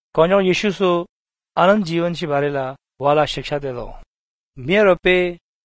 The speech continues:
दिग्बा shi चौड़ा लम ना शुरुआत बेनो, क्योंकि वा रोपे ना पाप shi स्वभाव होनो, जो वाला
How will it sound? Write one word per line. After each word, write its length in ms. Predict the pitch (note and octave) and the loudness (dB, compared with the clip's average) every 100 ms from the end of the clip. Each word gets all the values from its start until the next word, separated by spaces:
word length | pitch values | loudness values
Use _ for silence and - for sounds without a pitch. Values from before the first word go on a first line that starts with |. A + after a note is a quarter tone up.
| _ _ B2 | _ _ -10
दिग्बा 340 | C#3+ D3+ G3 | -8 0 0
shi 240 | F#3+ G3 F3+ F3+ - _ | 0 -6 -6 -6 -12 _
चौड़ा 220 | - E3 F#3 | 0 2 2
लम 200 | E3 E3+ | 0 -2
ना 200 | E3+ E3 | -4 -6
शुरुआत 360 | - C#3+ D3+ | -10 -6 -4
बेनो, 320 | D#3 C#3+ B2 A2 G2 _ _ _ _ | -4 -6 -8 -14 -20 _ _ _ _
क्योंकि 400 | - F#3 G#3+ G#3 | -8 -8 -6 -8
वा 220 | F3+ C#3 G#3 | -4 2 2
रोपे 280 | A3+ - | 2 -4
ना 200 | G#3 G3+ F#3 - | -4 -2 -4 0
पाप 180 | E3 | 0
shi 160 | F#3 G3 | 0 -6
स्वभाव 380 | E3+ D3+ D#3+ F3 C3+ | -8 -4 0 0 0
होनो, 320 | C3+ C3 C3 _ _ _ - | -8 -12 -14 _ _ _ -18
जो 220 | B2 E3 | -6 0
वाला 320 | E3 D#3+ D#3 | 2 2 2